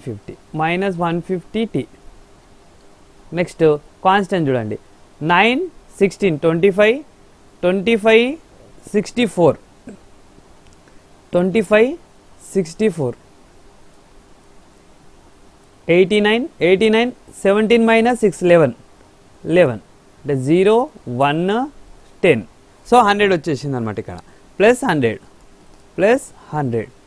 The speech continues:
ఈజ్ ఈక్వల్ టు జీరో. ఇందులో ఫిఫ్టీ కామన్ తీసుకోవచ్చు కదా. ఫిఫ్టీ కామన్ తీస్తే టీ స్క్వేర్ మైనస్ త్రీ టీ ప్లస్ టూ ఈజ్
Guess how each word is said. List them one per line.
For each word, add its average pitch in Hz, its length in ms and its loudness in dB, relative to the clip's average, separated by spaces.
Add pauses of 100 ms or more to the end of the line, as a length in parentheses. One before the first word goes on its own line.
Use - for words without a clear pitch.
(200)
ఈజ్ 156 180 -6
ఈక్వల్ 190 260 0
టు 233 40 0 (100)
జీరో. 104 180 -2 (360)
ఇందులో 220 280 4
ఫిఫ్టీ 220 240 0 (100)
కామన్ 214 320 2
తీసుకోవచ్చు 202 400 0
కదా. 214 120 0 (720)
ఫిఫ్టీ 175 340 -2
కామన్ 202 400 2
తీస్తే 185 280 0 (280)
టీ 185 100 0 (140)
స్క్వేర్ 196 400 2 (560)
మైనస్ 190 420 0 (200)
త్రీ 160 160 0 (180)
టీ 208 100 0 (680)
ప్లస్ 180 220 0 (120)
టూ 127 80 -2 (260)
ఈజ్ 156 100 -6